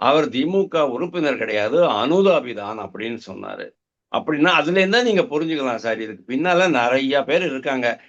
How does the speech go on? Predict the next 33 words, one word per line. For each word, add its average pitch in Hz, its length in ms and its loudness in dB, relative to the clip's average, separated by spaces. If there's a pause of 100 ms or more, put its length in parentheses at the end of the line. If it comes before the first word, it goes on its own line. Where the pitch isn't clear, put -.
(140)
நீங்க 156 260 2
என்ன 170 320 0
சொன்னாலும் 170 460 0
நான் 127 260 0
இதை 104 140 -6
ஏத்துக்க 117 300 -8
போறது 104 220 -4
இல்ல. 101 240 0
இந்-, 110 360 -6
இதுக்கு 131 360 -2
பின்னால 175 720 4
நிறைய 151 480 0
பேர் 196 160 -4
இருக்காங்க, 147 440 -2
அதுல 165 240 0
டி 117 140 -6
எம் 131 160 -4
கே 135 140 -4
பீப்புள் 117 360 -6
தான் 180 160 2
நிறைய 143 260 2
பேர் 139 220 0
இருக்கிறாங்க. 123 600 0 (540)
அவர்கள் 151 460 2
எல்லோருமே 214 760 0
இதில் 180 200 -4
அடையாளம் 160 480 -2
காட்டப்பட 131 440 -4
வேண்டும், 123 340 -6
ஆனால் 151 300 0
காட்டப்படவில்லை 156 760 0
என்பதுதான் 117 500 -2
உண்மை. 101 300 -10